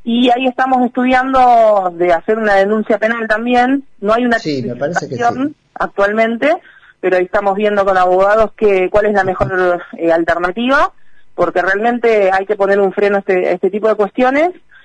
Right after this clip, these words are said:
Speaker 2: Sí.
Speaker 1: porque después puede ser tarde.
Speaker 2: Y la violencia, Dina, a que, este, los puede, este, empujar como víctima, porque esto puede envalentonar a cualquiera.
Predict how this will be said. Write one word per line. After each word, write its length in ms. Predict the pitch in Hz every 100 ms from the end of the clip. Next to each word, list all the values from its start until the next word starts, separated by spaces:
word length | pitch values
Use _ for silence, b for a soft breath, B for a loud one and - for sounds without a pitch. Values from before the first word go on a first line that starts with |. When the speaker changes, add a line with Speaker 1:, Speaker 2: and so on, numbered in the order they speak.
| b
Speaker 2:
Sí. 80 | 139
Speaker 1:
porque 160 | 175 175
después 220 | 175 190
puede 180 | 196 180
ser 140 | 170
tarde. 240 | 160 143 - - - - _ _ - B B
Speaker 2:
Y 100 | 190
la 140 | 190
violencia, 560 | 196 214 262 202 165 147
Dina, 340 | 185 185 151
a 100 | 143
que, 440 | 147 147 143 147 135
este, 460 | 135 143 135 131
los 200 | 143 139
puede, 640 | 131 165 175 175 170 139 139
este, 420 | 131 - 127 123
empujar 500 | 139 127 127 156 180
como 240 | 175 135 135
víctima, 600 | 135 127 120 110 101 101
porque 240 | 127 131
esto 200 | 220 220
puede 140 | 202 190
envalentonar 560 | 156 135 127 135 156 165
a 80 |
cualquiera. 800 | 131 117 113 202 185 127 98 82